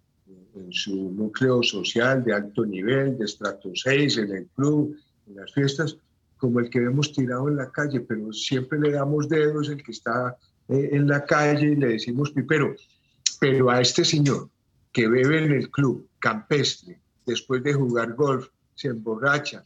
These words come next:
quiebra la vajilla, insulta al mesero,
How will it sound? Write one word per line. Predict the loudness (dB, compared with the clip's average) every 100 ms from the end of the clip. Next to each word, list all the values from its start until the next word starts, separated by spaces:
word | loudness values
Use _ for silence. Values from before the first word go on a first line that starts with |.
| _ _ -6
quiebra | -2 0 2 0 0
la | -2
vajilla, | -2 -4 -2 -2 -2 -6 -10 _ _
insulta | -8 -8 -4 -4 -2 -2
al | -2
mesero, | -2 -2 0 0 0